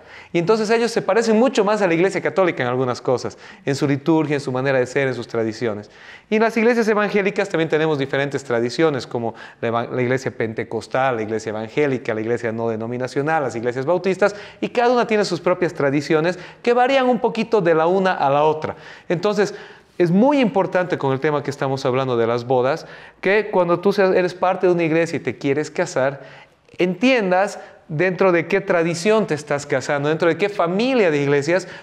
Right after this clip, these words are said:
porque de acuerdo a eso, la boda va a tener una sazón específica.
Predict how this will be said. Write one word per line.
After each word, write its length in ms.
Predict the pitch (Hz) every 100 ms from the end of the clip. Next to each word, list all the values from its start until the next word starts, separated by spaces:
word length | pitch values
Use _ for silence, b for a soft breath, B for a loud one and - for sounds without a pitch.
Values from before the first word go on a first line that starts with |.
| -
porque 260 | 196 185 190
de 80 |
acuerdo 480 | 190 190 226 240 214
a 80 | 190
eso, 360 | 180 202 214 208 B -
la 160 | 156
boda 220 | 165 202
va 80 | 180
a 60 | 175
tener 180 | 170 170
una 180 | 165
sazón 420 | 139 143 - 156 151
específica. 760 | 147 - 175 240 - 135 107